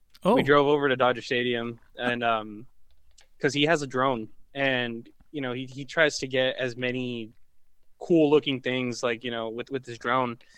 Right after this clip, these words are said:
Speaker 2: And he's gotten Dodger Stadium in the past, but because there's renovations now,
Speaker 1: Mm-hmm.
Speaker 2: we wanted to try and get something there. But sometimes the connection is just very, very bad.
Speaker 1: Mm-hmm.
Speaker 2: Uh, I know that they have something that, like, weaken drone signals,
Speaker 1: Mm-hmm.
Speaker 2: unless it's, like,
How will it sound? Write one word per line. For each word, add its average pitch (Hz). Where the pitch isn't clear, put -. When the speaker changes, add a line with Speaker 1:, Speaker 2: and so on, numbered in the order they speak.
Speaker 2:
And 131
he's 147
gotten 170
Dodger 147
Stadium 147
in 127
the 113
past, 120
but 131
because 123
there's 120
renovations 123
now, 156
Speaker 1:
Mm-hmm. 190
Speaker 2:
we 135
wanted 135
to 120
try 131
and 120
get 123
something 123
there. 127
But 117
sometimes 160
the 131
connection 131
is 117
just 113
very, 123
very 131
bad. 117
Speaker 1:
Mm-hmm. 160
Speaker 2:
Uh, 117
I 135
know 156
that 135
they 135
have 151
something 147
that, 117
like, 123
weaken 127
drone 135
signals, 175
Speaker 1:
Mm-hmm. 180
Speaker 2:
unless 135
it's, 143
like, 123